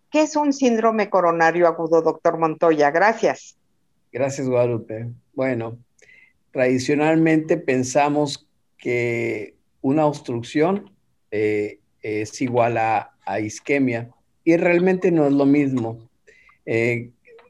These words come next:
Speaker 2: son conceptos diferentes y cada uno de estos conceptos también tiene metodología que la evalúa de una manera diferente. El concepto de obstrucción es justamente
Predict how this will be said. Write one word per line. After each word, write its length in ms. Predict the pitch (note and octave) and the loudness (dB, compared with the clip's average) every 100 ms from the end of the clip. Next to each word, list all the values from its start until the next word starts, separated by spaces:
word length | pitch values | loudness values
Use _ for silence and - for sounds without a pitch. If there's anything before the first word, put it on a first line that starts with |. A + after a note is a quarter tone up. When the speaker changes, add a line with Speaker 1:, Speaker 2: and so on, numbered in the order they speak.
| - | -12
Speaker 2:
son 240 | - D3+ | -2 0
conceptos 640 | D3+ C#3+ C#3 C3 B2 B2 B2 | 2 0 0 -4 -2 -4 -4
diferentes 840 | A#2+ C#3+ C#3+ E3+ D#3 D#3 D#3+ D#3+ | -4 -2 0 2 2 0 -4 -4
y 140 | C#3+ C3 | -12 -4
cada 280 | C3+ C#3 C#3+ | -2 0 2
uno 200 | C#3+ C3+ | 2 0
de 80 | |
estos 220 | C3+ C#3+ - | -2 -8 -6
conceptos 580 | D#3 C#3+ C#3 B2+ D3+ | -6 -4 -6 -6 -8
también 360 | - C#3+ C3 C3 | -4 -2 -2 -2
tiene 320 | C#3 B2+ C3+ | -2 0 2
metodología 840 | C3+ C3+ C#3 B2 A2+ A#2 C3 B2 B2 | 0 0 0 -2 -2 -4 -2 -2 -2
que 100 | A#2 | -2
la 140 | A2 | 0
evalúa 340 | A2 G#2+ A2 A#2 | 0 0 -2 -2
de 140 | A2 | -2
una 140 | A2 | -4
manera 340 | G#2+ G2 G2 G2+ | -6 -4 -4 -4
diferente. 640 | G2+ - B1+ B1 - - _ _ _ _ _ _ - | -6 -10 -14 -16 -18 -20 _ _ _ _ _ _ -6
El 300 | A2 A#2 A#2 | -4 -2 -2
concepto 580 | C3+ B2+ D#3 E3 F#3+ F3 | -2 0 -2 -2 -2 0
de 140 | F3 | 0
obstrucción 600 | C#3 - B2 A#2 D3+ F3+ | 0 -4 -10 -4 -2 0
es 220 | F#3+ F#3 | -2 -4
justamente 1120 | - D3+ D3+ D#3+ D3 D3+ C#3+ C#3 D#3 D#3+ D#3 | -8 -8 -4 -2 0 0 -2 0 0 -2 -6